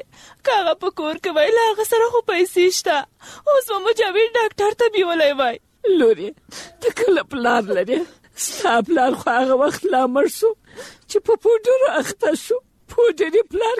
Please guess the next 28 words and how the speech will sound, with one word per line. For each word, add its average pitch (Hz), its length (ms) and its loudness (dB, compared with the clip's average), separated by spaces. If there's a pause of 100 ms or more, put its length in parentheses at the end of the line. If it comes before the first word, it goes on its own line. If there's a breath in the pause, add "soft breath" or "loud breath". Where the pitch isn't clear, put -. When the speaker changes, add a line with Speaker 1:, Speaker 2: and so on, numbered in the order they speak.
(120)
Speaker 2:
کله 571 260 0 (120)
پلار 370 340 -2 (100)
وي؟ 262 160 -8 (360)
Speaker 1:
نه 381 80 2 (100)
پوهېږم 285 540 0 (160)
چې 571 80 0 (100)
پلار 427 320 2
به 349 120 -2
مې 285 140 -4
اوس 453 180 2 (100)
چیرې 392 340 2
وي، 294 100 -6 (100)
مورې. 330 340 -2 (260)
Speaker 2:
لا 320 140 2 (120)
دې 277 120 2 (100)
واضح 269 360 0
هغه 330 220 -2
وخت 294 260 -2
کور - 140 4 (100)
ته 403 60 0 (100)
راځي 370 320 0 (380 loud breath)
چې - 180 -10
د 370 40 0 (120)
پوډرو 285 540 2
رانیولو 302 440 -2 (100)
لپاره 440 380 0 (140)
پیسې 381 360 0 (180)
نه 233 60 -2